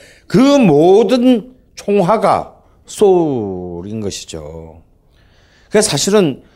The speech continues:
여러분은 그냥 소울 음악을 어떤 하나의 어떤 장르나 패션으로 혹은 취향으로 듣는다는 것은 아무 의미가 없어요.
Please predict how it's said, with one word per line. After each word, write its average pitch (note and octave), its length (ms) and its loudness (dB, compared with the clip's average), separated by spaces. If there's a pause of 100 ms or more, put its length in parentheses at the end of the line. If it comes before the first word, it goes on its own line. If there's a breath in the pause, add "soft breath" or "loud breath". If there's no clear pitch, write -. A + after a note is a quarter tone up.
(220 soft breath)
여러분은 G#3 280 2
그냥 G3 180 2
소울 B3 380 2
음악을 E3+ 560 0
어떤 G#3 200 -2
하나의 G3+ 420 0
어떤 F3+ 180 -6
장르나 F3 640 -2 (240 soft breath)
패션으로 G#3 640 -4 (420)
혹은 A3 180 -4
취향으로 A#3 600 -2
듣는다는 F3 380 -4
것은 D3+ 180 -4
아무 B3 540 0
의미가 G3+ 280 0
없어요. C#3 420 -8